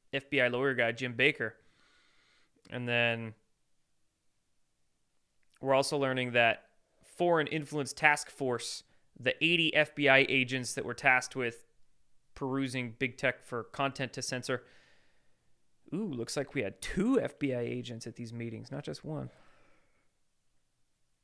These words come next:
The, the Foreign Influence Task Force was way bigger than just eighty,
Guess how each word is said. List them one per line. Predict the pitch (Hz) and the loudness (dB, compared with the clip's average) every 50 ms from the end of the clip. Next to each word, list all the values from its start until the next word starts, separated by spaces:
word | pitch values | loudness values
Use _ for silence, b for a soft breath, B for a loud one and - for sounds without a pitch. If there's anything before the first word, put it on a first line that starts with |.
| _ - | _ -8
The, | 131 127 123 117 - - - - | -2 2 2 2 2 0 -6 -4
the | 131 131 123 117 113 113 - | 0 2 4 4 4 2 2
Foreign | - 196 214 208 185 | 4 4 6 6 6
Influence | 190 190 180 - 196 170 135 - | 4 2 0 0 0 0 0 2
Task | - 165 - - - - | 4 4 4 4 2 0
Force | 156 151 143 135 - - - | 2 2 4 2 0 -4 -6
was | 127 131 131 123 123 120 117 113 - - - - - b b b b b - - | -2 2 2 4 4 2 0 -2 -6 -10 -10 -12 -14 b b b b b -18 -4
way | 127 139 160 165 156 | 2 4 6 6 8
bigger | 151 151 143 143 135 | 8 8 8 8 6
than | 131 | 4
just | 120 123 113 - - - | 2 -2 -4 -4 -4 0
eighty, | 135 131 127 127 120 110 - - | 4 4 4 4 4 2 -4 -10